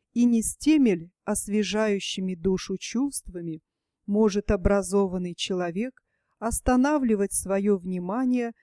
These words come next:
на этой поэтической чистоте и детском простодушии народных произведений?» Предлагаем вашему вниманию аудиосказки из сборника Афанасьева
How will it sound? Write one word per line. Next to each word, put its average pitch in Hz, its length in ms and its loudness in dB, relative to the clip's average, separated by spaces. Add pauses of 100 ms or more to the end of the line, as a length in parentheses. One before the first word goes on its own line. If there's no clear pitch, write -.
(300)
на 202 320 2
этой 202 380 0
поэтической 190 960 -4
чистоте 208 840 -4 (440)
и 208 160 0
детском 190 640 -4
простодушии 180 1160 -2
народных 185 840 -6
произведений?» 170 1040 -6 (1800)
Предлагаем 233 840 0 (180)
вашему 202 500 -4
вниманию 214 720 -2
аудиосказки 202 1120 -4
из 180 360 -10
сборника 185 640 -4
Афанасьева 226 960 -6